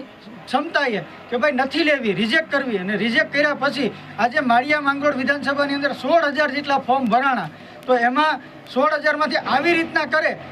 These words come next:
તો પાંચ હજાર ખેડૂતોને પણ મગફળી ન લેવાય. તો આ જે સર-, સરકાર પાસે અમારી એવી માંગણી છે કે એ બે ટકા ડેમેજને વધારવામાં આવે અને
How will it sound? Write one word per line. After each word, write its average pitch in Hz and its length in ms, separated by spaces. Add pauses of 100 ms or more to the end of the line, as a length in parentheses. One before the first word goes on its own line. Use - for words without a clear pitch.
તો 247 100
પાંચ 285 320
હજાર 330 220
ખેડૂતોને 339 520
પણ 359 140
મગફળી 320 340
ન 262 160
લેવાય. 190 280 (400)
તો 294 60 (360)
આ 269 280
જે 339 100
સર-, - 380
સરકાર 285 400
પાસે 294 220
અમારી 294 260
એવી 302 120
માંગણી 269 440
છે 240 100 (380)
કે 247 60
એ 339 460
બે 202 200
ટકા 311 360
ડેમેજને 285 540
વધારવામાં 277 600
આવે 294 160 (460)
અને 294 260